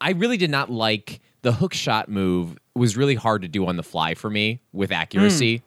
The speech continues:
Speaker 1: like,
Speaker 2: Sure.
Speaker 1: with a speed thing. That just annoyed me a little bit control-wise. Um, I did have a cou-, a couple of issues playing that game when I didn't aim the way I wanted to aim sometimes,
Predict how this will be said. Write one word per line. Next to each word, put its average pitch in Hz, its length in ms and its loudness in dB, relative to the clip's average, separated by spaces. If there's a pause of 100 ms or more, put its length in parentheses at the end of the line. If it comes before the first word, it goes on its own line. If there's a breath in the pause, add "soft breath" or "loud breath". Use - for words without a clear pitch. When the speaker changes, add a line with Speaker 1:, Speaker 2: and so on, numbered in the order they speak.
Speaker 1:
like, 101 340 -2
Speaker 2:
Sure. 170 200 0
Speaker 1:
with 101 100 2
a 92 60 -2
speed 92 440 -2
thing. 110 320 0 (260 soft breath)
That 117 200 -4
just 135 200 -4
annoyed 123 280 2
me 120 100 2
a 117 60 2
little 120 160 2
bit 123 160 0
control-wise. 120 840 0 (480 soft breath)
Um, 90 540 0 (180)
I 139 80 0
did 175 160 -2
have 185 160 0
a 135 60 0
cou-, - 180 -10
a 117 140 0
couple 135 400 -4
of 104 140 -6 (120)
issues 104 540 -2 (120)
playing 98 360 -4
that 85 220 -4
game 87 280 -2
when 87 120 -2
I 87 100 0
didn't 98 480 -4
aim 92 240 -2
the 90 120 -2
way 85 240 0
I 82 40 0
wanted 82 420 -2
to 104 140 -4
aim 95 200 0
sometimes, 110 720 -2